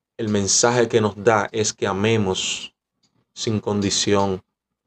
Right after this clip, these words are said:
de que amemos aunque el otro no pisotee, aunque el otro no maltrate, de que amemos, gloria al nombre de Jesús, aunque el otro cometa falta con nosotros. Si es necesario,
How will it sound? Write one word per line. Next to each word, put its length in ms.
de 180
que 140
amemos 520
aunque 280
el 100
otro 280
no 160
pisotee, 540
aunque 260
el 60
otro 200
no 100
maltrate, 600
de 160
que 140
amemos, 460
gloria 200
al 40
nombre 220
de 100
Jesús, 580
aunque 260
el 140
otro 300
cometa 440
falta 540
con 160
nosotros. 560
Si 80
es 60
necesario, 840